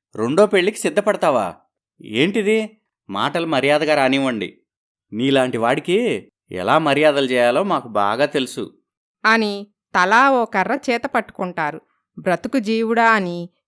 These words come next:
Speaker 2: ఎలాగోలా అక్కడ్నుంచి తప్పించుకొని బయటపడతారు. హడావిడిగా కారెక్కి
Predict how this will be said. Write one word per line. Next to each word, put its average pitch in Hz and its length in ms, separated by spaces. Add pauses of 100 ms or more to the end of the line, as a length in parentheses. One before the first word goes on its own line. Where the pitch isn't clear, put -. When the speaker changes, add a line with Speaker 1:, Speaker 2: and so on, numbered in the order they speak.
(100)
Speaker 2:
ఎలాగోలా 220 720
అక్కడ్నుంచి 202 520
తప్పించుకొని 240 800
బయటపడతారు. 202 800 (500)
హడావిడిగా 240 680
కారెక్కి 214 840